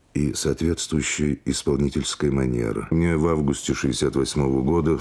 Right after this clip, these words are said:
тогда молодому диктору, ещё диктору Всесоюзного радио, как раз пришлось читать сообщение тасс о вводе советских войск в Чехословакию.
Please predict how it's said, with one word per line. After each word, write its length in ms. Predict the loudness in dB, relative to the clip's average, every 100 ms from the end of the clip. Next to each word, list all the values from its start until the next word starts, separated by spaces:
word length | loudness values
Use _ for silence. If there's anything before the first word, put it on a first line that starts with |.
| -4
тогда 300 | -4 0 2
молодому 540 | 2 2 2 2 2 2
диктору, 400 | 0 -2 0 0
ещё 240 | 0 -2
диктору 380 | -2 -2 -2 -2
Всесоюзного 640 | -2 -2 0 0 0 2 2
радио, 340 | 2 0 -2 -4 -18 -18 -18 -20 -20 -6
как 180 | -4 0
раз 220 | 0 0
пришлось 480 | 0 -2 0 0 0 -2
читать 360 | -2 0 -2
сообщение 640 | 0 -2 -2 -2 0 0 -2
тасс 580 | -2 -2 -2 -4 -6 -10 -20 _
о 100 | -2
вводе 420 | 0 0 2 2 0
советских 600 | 0 0 0 -2 -4 -2
войск 360 | 0 0 -4
в 40 | -6
Чехословакию. 960 | -4 -4 -2 0 0 0 -2 -4 -4